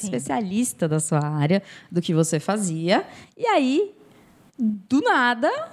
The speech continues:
não foi do nada, eu sei, mas, tipo assim, de repente, para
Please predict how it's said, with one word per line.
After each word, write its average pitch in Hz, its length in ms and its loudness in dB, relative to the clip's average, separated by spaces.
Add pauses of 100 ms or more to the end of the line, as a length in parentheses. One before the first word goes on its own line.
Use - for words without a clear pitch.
(380)
não 269 100 2
foi 202 160 0
do 196 80 0
nada, 160 220 0
eu 170 60 2
sei, 175 200 2
mas, 156 180 2
tipo - 120 0
assim, 185 260 0
de 156 120 0
repente, - 560 0 (160)
para 262 380 2